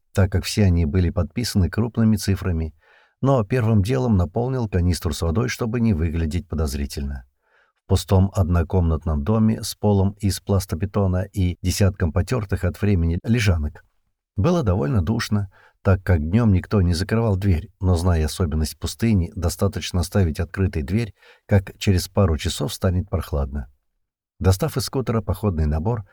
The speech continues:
первым делом установил освещение и разложил походную плитку, на которую водрузил металлическую кружку с водой. Удержаться и не прихватить пакетик ароматного кофе с базы я не мог,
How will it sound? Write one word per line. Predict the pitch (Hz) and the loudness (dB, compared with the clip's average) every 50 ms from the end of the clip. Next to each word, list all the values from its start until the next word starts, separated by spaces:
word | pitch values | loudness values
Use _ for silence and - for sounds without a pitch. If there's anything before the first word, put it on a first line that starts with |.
| _ _ _ _ _ _ | _ _ _ _ _ _
первым | - 98 95 90 82 80 80 73 | 4 6 6 6 4 2 0 2
делом | 82 107 117 107 92 85 90 - | 2 2 2 2 2 0 -2 -4
установил | - 90 - - 95 87 85 82 87 87 80 | -6 -6 -4 -2 0 0 0 0 0 -2 -2
освещение | 76 - - 82 76 - - 117 113 104 92 82 | -4 -4 -4 -6 -6 -4 -2 0 2 2 2 2
и | 76 | 0
разложил | 76 73 78 85 73 82 104 98 | 0 -2 -2 -2 0 -2 -2 -2
походную | - 98 - - 98 90 80 82 82 82 82 82 | -2 -6 -4 -4 -4 -2 0 0 0 0 -2 -2
плитку, | - 104 107 98 - - - - - _ _ _ _ _ _ _ | -2 -2 -2 -2 -4 -8 -10 -12 -12 _ _ _ _ _ _ _
на | - 90 | -2 2
которую | - - 101 - 139 139 135 139 131 117 | 4 4 2 2 2 0 0 0 -2 0
водрузил | 104 92 82 87 82 82 82 120 139 135 | 0 0 0 2 0 0 0 0 0 0
металлическую | 123 98 - 90 87 107 127 - - 123 - - 123 120 110 | 0 0 0 0 -2 -2 -4 -6 -8 -10 -6 -4 -6 -6 -4
кружку | - 80 80 80 - - 107 | -4 -4 -6 -6 -4 -6 -8
с | - - | -4 -4
водой. | 85 78 71 73 71 69 69 - _ _ _ _ _ _ _ _ _ _ _ _ | -4 -2 -2 -2 -4 -6 -8 -10 _ _ _ _ _ _ _ _ _ _ _ _
Удержаться | - 92 78 - 90 78 73 80 98 98 95 - - - | -2 0 2 2 2 2 2 2 2 2 2 0 -4 -8
и | - - - 101 | -8 -4 -2 0
не | 90 85 78 | 0 0 0
прихватить | - 80 - - 90 85 - 95 76 - | -2 -6 -4 -2 -4 -2 -2 -2 -4 -2
пакетик | - 87 - - 92 - - 90 - - | -4 -4 -4 -2 -4 -4 -4 -6 -6 -4
ароматного | 85 80 80 82 85 78 - 90 80 80 76 | -2 -2 0 -2 -2 -2 -2 -2 -2 -2 -2
кофе | - - 117 107 - 87 | -2 -4 -4 -4 -4 -6
с | 73 76 | -6 -4
базы | 80 90 80 71 73 71 | -2 -2 -2 -2 -2 -4
я | 76 87 | -4 -2
не | 78 76 78 | -2 -2 0
мог, | 92 104 98 - - | -2 -2 -2 -4 -10